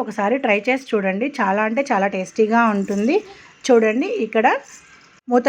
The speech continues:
పెట్టేసి స్టవ్ అనేది ఆఫ్ చేసుకునేస్తున్నాను. అంతేనండి, ఎంతో టేస్టీగా ఉండే ఆనియన్ పకోడా కర్రీ అనేది ప్రిపేర్ అయిపోయింది. ఇలాంటి మరెన్నో రెసిపీస్ కోసం నా ఛానల్కి లైక్ చేయండి, షేర్ చేయండి, సబ్స్క్రైబ్ చేసుకోండి, పక్కనే ఉన్న బెల్ ఐకాన్ నొక్కండి.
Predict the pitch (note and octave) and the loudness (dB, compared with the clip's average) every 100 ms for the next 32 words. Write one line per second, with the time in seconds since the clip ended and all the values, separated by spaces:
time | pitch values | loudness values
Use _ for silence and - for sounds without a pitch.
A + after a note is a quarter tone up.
0 | B3 A3+ A#3 A3+ E4 A#3+ G#3+ A3+ A3 B3 | 0 -2 -4 -4 -2 0 2 2 0 -2
1 | C4 G#3+ - A#3+ A#3+ A#3 G#3 G#3+ - G#3 | 0 -2 -2 -4 -2 -2 0 -2 -4 -4
2 | G#3 B3 C#4 G#3+ C4+ C#4 A3 B3+ B3 A3 | 0 2 2 2 0 0 0 0 0 -2
3 | C4+ B3+ A3 - A#3+ A3+ G#3 B3 B3+ G#3+ | -4 -2 -4 -2 0 0 2 2 0 0
4 | A3+ A#3+ G#3+ G3+ G#3+ A3+ G#3 G3 G3+ G3 | -2 -2 -6 -2 -2 0 -2 -2 -4 -4
5 | C4 C4+ G3+ A3 A3 G#3 G3+ G#3 G3+ G3+ | -6 -6 -4 -2 0 -2 -4 -4 -2 -2
6 | A3 F#4+ A4 - - - A#3+ A3 A3+ G#3 | 0 0 -2 -8 -20 -8 -2 -2 -2 -4
7 | G3+ A3+ D#4+ C#4+ C#4 A#3 - G#3 B3 D#4 | -6 -4 -2 -4 -4 -6 -2 -2 4 4
8 | B3+ A3 G#3 G#3+ D#4 B3+ A3 - A3+ C#4+ | 4 0 -2 -4 0 0 0 -2 -2 -2
9 | C#4 A3 G#3+ A#3 C4 B3+ A3 - A#3+ A#3+ | -2 -4 -2 -4 -2 -6 -6 -2 -2 -4
10 | A3 - B3 D4 B3+ B3+ B3 B3 C4+ A3 | -6 -4 -4 -2 -4 -4 -4 -4 -4 -4
11 | G#3+ A3 A3+ G#3+ G#3 G3+ G3 G3 G3+ | -4 -4 -4 -6 -6 -6 -6 -2 -4